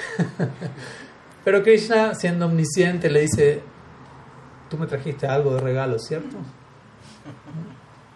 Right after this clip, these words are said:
Porque me imagino, habrás venido a visitarme a mí, algo habrás traído, ¿no?". <laughs> Ahí Sudama bajaba su cabeza totalmente avergonzado. ¿Cómo voy a presentarle esto ante,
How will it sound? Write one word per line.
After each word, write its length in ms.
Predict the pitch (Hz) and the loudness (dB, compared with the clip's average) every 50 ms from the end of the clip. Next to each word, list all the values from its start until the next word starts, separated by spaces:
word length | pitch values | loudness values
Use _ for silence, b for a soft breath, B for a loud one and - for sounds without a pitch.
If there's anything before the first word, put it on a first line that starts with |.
| - - - - - 170 170 170 - - - - - | -20 -20 -20 -18 -16 -14 -14 -14 -18 -20 -20 -18 -14
Porque 200 | 139 127 127 131 | -14 -14 -12 -10
me 100 | 123 123 | -8 -6
imagino, 420 | 123 120 - - 175 175 160 143 | -6 -6 -6 -6 -4 -2 -2 -2
habrás 220 | 131 123 127 131 139 | -2 -2 -2 0 -2
venido 260 | 139 135 139 143 139 | -2 -2 0 0 0
a 20 | |
visitarme 520 | 127 127 123 - - - 135 139 139 131 127 | 0 -2 -4 -6 -8 -4 -4 -2 -2 -2 -2
a 40 | 127 | -2
mí, 200 | 135 151 165 147 | -2 -2 -2 -2
algo 360 | 123 120 120 127 147 151 131 | -2 -2 0 0 0 0 0
habrás 200 | 127 123 117 - | 0 -2 -6 -6
traído, 400 | - 127 120 - 98 - - 113 | -8 -8 -6 -6 -4 -4 -4 -6
¿no?". 960 | 113 127 - - - - - - - - - - - - - - - - - - - 170 127 127 123 B B B B B B B B - - | -8 -10 -12 -16 -18 -18 -16 -16 -14 -16 -16 -16 -16 -16 -12 -4 -4 -4 -2 -2 -6 -8 -10 -10 -10 B B B B B B B B -14 -6
<laughs> 0 | |
Ahí 180 | - 160 185 190 | -2 2 2 2
Sudama 400 | 180 - 156 147 151 147 156 156 | 2 2 2 4 4 6 6 6
bajaba 380 | 147 135 127 147 143 139 135 131 | 4 4 4 4 4 4 4 2
su 160 | - 151 131 | 0 -6 -2
cabeza 420 | - 127 131 143 143 139 147 127 | 0 2 4 4 4 4 2 -2
totalmente 540 | 123 123 - - 131 127 127 131 131 127 135 | -2 -4 -2 -2 -2 0 0 -2 -4 -2 -2
avergonzado. 800 | 123 120 113 - 120 120 117 - - - 151 139 131 113 113 - | -2 -2 -2 -4 -6 -8 -8 -8 -6 -2 0 0 0 0 -2 -4
¿Cómo 160 | 139 147 151 | -4 -2 0
voy 140 | 147 143 135 | 2 2 2
a 80 | 127 - | 2 0
presentarle 720 | 135 127 - - 135 123 120 - 131 127 120 117 117 127 | 0 -2 -2 -2 -4 -6 -4 -2 0 0 0 0 0 0
esto 180 | 127 127 - 127 | 0 -2 -4 -6
ante, 200 | 123 - - | -8 -8 -8